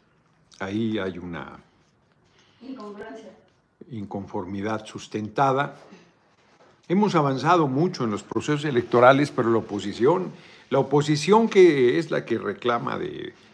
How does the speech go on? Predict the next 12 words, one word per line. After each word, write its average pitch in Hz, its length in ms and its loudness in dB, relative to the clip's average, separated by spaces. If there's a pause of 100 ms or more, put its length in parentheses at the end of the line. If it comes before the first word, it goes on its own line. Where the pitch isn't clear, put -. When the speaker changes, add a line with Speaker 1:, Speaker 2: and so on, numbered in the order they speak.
(240)
Speaker 1:
prácticas 117 540 -2
fraudulentas 92 720 -10
es 98 60 -10
la 92 140 -10
que - 120 -10
la 76 140 -6
realiza, 78 500 -8
se - 140 -12
habla 98 380 -6
frente 95 340 -8
al 85 120 -6
espejo. - 480 -10